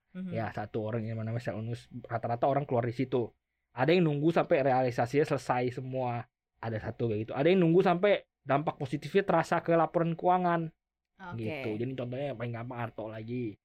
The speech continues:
Speaker 2: Belinya dari bawah kan, "Oh, gue ngikutin rumornya sampai Gojek masuk." Ketika
Speaker 1: Mhm.
Speaker 2: Gojek yang udah masuk, dia jualan.
Speaker 1: Mhm.
Speaker 2: Gitu.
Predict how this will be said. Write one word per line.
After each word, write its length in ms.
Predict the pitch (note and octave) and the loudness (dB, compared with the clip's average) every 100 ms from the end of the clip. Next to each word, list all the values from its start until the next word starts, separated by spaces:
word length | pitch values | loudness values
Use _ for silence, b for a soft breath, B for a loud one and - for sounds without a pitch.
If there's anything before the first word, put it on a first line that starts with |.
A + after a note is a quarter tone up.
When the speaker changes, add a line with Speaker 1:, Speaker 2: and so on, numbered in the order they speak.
| _ | _
Speaker 2:
Belinya 400 | - A#2+ B2 B2+ | -6 -2 -2 -2
dari 360 | B2+ B2 A#2+ A#2 | -4 -4 -4 -4
bawah 280 | A2+ A#2 B2+ | -4 -2 -2
kan, 120 | C3 | -4
"Oh, 140 | C3+ | -2
gue 340 | E3 D#3 C#3 D3 | -2 -2 -4 -4
ngikutin 360 | D#3 C#3 C3+ D#3 | -4 -6 -2 0
rumornya 360 | C#3+ C#3 C#3 D#3 | 0 -2 -2 -2
sampai 260 | B2+ D3+ | -2 -2
Gojek 300 | C#3+ B2+ C#3 | -2 -2 -4
masuk." 460 | C#3 C3 - D#3+ - | -8 -8 -2 -2 -2
Ketika 240 | - B2+ | -14 -10
Speaker 1:
Mhm. 60 | A#2+ | -4
Speaker 2:
Gojek 220 | A#2+ B2 | -4 -4
yang 120 | C#3 C3+ | -6 -4
udah 140 | B2 | -4
masuk, 220 | C3 E3+ | -4 -4
dia 120 | D3 | 0
jualan. 540 | D#3 D#3+ F#3 G3+ G3 G3 F#3+ - _ _ _ - | 2 6 6 6 4 2 -2 -12 _ _ _ -14
Speaker 1:
Mhm. 220 | G#3 G3+ | -12 -6
Speaker 2:
Gitu. 300 | A#2+ A#2+ A#2+ | -6 -2 -2